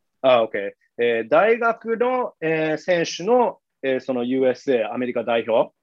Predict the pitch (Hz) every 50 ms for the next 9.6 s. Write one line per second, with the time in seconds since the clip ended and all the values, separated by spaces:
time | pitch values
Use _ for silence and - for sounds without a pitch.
0 | _ - 151 165 185 185 202 196 - - 196 190 190 190 185 - - 196 190 170
1 | - 170 170 196 202 180 147 139 143 143 143 143 156 143 131 143 143 131 151 147
2 | 135 - 156 139 123 117 120 113 113 - 185 202 214 214 247 233 196 190 220 262
3 | 269 220 170 139 117 101 - _ _ _ _ - 120 117 - 143 135 127 127 123
4 | 131 127 123 110 - _ _ _ _ - 120 120 120 117 113 113 110 - - 151
5 | 139 131 113 104 - 143 143 151 151 156 - 170 156 139 120 - - 170 170 175
6 | 185 190 202 180 160 143 143 151 135 117 107 104 107 104 123 127 135 131 120 104
7 | - _ - 104 98 98 - - 139 143 180 165 156 175 175 170 - 233 226 -
8 | 170 135 - - _ _ _ - 127 123 120 120 117 117 135 147 139 131 110 113
9 | - - 131 127 113 139 - - 120 110 104 95